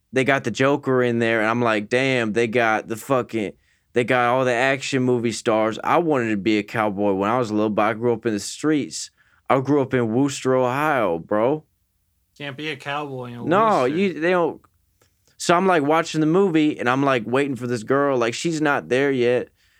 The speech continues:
Speaker 1: but, like, I'm hard 'cause it's like, you know, I'm straight. That's how much I like it.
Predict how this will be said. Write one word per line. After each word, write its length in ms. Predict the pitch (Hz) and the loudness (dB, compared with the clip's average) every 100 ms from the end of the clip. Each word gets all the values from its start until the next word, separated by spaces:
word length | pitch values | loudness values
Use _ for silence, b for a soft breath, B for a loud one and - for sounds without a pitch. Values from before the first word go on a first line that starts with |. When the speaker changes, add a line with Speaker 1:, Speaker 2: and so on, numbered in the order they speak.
| _ _ _ | _ _ _
Speaker 1:
but, 100 | - | -2
like, 160 | 107 117 | 2 2
I'm 120 | 156 | 0
hard 760 | 120 95 131 156 151 117 82 - - | -2 -2 0 2 0 -2 -8 -16 -6
'cause 180 | 151 139 | -4 -2
it's 180 | 131 151 | -2 0
like, 200 | 123 117 | 0 0
you 40 | |
know, 120 | 127 127 | 0 0
I'm 100 | 117 | -4
straight. 500 | - 139 147 139 - _ _ _ _ _ _ _ _ _ _ | -4 -2 0 -4 -8 _ _ _ _ _ _ _ _ _ _
That's 140 | 120 151 | -4 0
how 80 | 147 | 0
much 220 | 143 135 | 0 0
I 80 | 131 | 0
like 300 | 131 143 135 | 0 -2 -4
it. 180 | 90 | -8